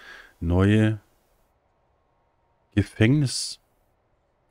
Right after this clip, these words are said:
Gefängnisse gebaut. Jetzt muss ich aber gerade mal schauen, ob hier der Einsatz, ja, das stimmt sogar. Und wir haben hier noch, wie viel haben wir denn hier? Sechzig. Normal, okay. Ich glaub, da können wir sogar noch ein bisschen was bauen. Machen wir doch mal.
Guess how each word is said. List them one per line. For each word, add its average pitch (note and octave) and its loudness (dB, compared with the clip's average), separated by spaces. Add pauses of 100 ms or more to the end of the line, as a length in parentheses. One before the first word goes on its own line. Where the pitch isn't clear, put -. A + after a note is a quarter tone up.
(160)
Gefängnisse G#2+ -2
gebaut. G2 2
Jetzt C#2+ -6
muss F#2 0
ich E2+ -8
aber D#2+ -4
gerade F#2 0
mal E2 0
schauen, A2 -4
ob A2+ -6
hier F2+ -2
der - -6
Einsatz, G#2 -6
ja, A#2 4
das D#2+ -4
stimmt - -8
sogar. D2 -10 (760)
Und E2+ -8
wir F#2 2
haben G#2+ 2
hier B2+ 2
noch, B2 0
wie F#2 -2
viel F#2 -2
haben G#2 -2
wir A2 -2
denn G#2 0
hier? A2 0
Sechzig. - -4 (180)
Normal, D#2 -6
okay. D2+ -4 (580)
Ich - -20
glaub, - -2
da B2+ -2
können B2 0
wir C#3+ 0
sogar A#2 -2
noch A#2 -2
ein A#2 -2
bisschen C3+ -4
was C3+ -8
bauen. G#2+ -2 (540)
Machen B2+ 0
wir F2 0
doch D2+ -8
mal. D2+ -8